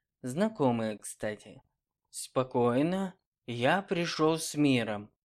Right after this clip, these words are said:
В ответ прилетело уже нечто более массивное, почти пробившее мою магическую броню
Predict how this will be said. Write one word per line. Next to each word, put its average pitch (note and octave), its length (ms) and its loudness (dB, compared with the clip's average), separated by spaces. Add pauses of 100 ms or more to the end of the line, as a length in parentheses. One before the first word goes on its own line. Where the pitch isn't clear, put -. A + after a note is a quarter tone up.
(360)
В B2 140 -2
ответ A3+ 480 0
прилетело G3+ 640 2
уже C#3 320 0
нечто C3 480 2
более A#2+ 420 0
массивное, A#2+ 760 -6
почти A#2+ 360 -6
пробившее C3+ 720 0
мою A#2+ 360 2
магическую A#2 720 -6
броню B2+ 500 0